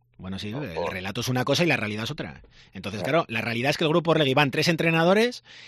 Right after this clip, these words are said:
Speaker 1: y con los tres, con ninguno ha terminado, eh, como debería.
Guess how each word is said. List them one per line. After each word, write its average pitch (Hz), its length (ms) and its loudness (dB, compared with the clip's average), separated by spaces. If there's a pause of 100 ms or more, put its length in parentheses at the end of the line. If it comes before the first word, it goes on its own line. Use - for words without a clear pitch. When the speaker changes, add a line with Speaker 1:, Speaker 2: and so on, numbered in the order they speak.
(180)
Speaker 1:
y 175 120 2
con 147 200 8
los 139 180 4
tres, 208 480 2 (400)
con 92 160 -10
ninguno 120 1080 0
ha 123 140 -6
terminado, 139 720 2 (400)
eh, 95 400 -8
como 104 160 -6
debería. 92 460 -6